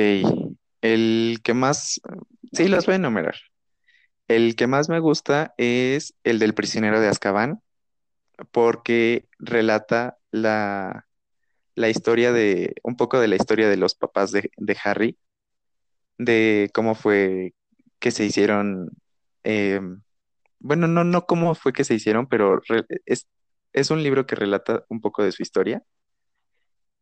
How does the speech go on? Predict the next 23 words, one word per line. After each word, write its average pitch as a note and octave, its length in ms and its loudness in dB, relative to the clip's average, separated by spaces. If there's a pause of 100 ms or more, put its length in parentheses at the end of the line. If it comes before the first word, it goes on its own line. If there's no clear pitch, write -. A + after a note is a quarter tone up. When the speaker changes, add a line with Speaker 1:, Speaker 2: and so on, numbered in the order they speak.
Speaker 1:
Y A2+ 560 -2
me A#2 120 2
gusta, B2+ 340 2
de B2 180 2
hecho, C3 200 2
de C3 100 4
las G#2+ 180 0
películas A2+ 560 0
es A#2 160 -2
una A2 160 0
de G#2+ 80 2
las F#2+ 180 -2
que G2 100 -8
más G2 200 -2
me G#2+ 120 0
gusta G#2 300 -2
también, G#2 440 -4 (580)
porque G#2+ 300 -2
fue G#2 340 2
dirigida G2+ 580 -2
por F#2 140 2
Alfonso F#2+ 400 -2
Cuarón G2 340 -2